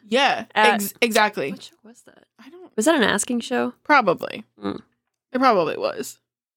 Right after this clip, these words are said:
Speaker 1: It wasn't a kid. That was a full-grown woman who just happened to be, like, Daniela's size.
Speaker 2: No, no, no.
Speaker 1: Oh, the child on top of the
Speaker 2: Yes.
Speaker 1: thingy.
Speaker 2: Yes.
Speaker 1: That family that came.
Speaker 2: Yeah.
Speaker 1: Yes. That was,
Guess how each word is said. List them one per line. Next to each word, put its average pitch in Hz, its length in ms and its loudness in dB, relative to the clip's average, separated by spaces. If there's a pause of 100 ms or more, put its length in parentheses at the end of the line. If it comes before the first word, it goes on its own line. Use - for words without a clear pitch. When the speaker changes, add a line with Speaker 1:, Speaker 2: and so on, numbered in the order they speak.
(280)
Speaker 1:
It 208 60 -4
wasn't 233 220 2
a - 20 -4
kid. 170 400 0
That 185 100 4
was 208 100 2
a 208 60 2
full-grown 202 560 2
woman 175 300 2
who 190 100 2
just 180 140 -2
happened 190 240 2
to 170 40 2
be, 180 140 2
like, 175 220 0
Daniela's 170 420 0
size. - 420 -2 (840)
Speaker 2:
No, 269 120 -4
no, 330 160 0
no. 330 280 0
Speaker 1:
Oh, 453 240 4
the 392 80 4
child 392 520 2
on 349 120 0
top - 260 2
of 302 100 0
the 330 60 2
Speaker 2:
Yes. 269 120 -6
Speaker 1:
thingy. 381 360 2
Speaker 2:
Yes. 220 320 0
Speaker 1:
That 285 180 2
family 320 360 0
that 233 200 0
came. 226 260 -2
Speaker 2:
Yeah. 220 280 2
Speaker 1:
Yes. - 300 -6
That 254 320 2
was, 254 600 2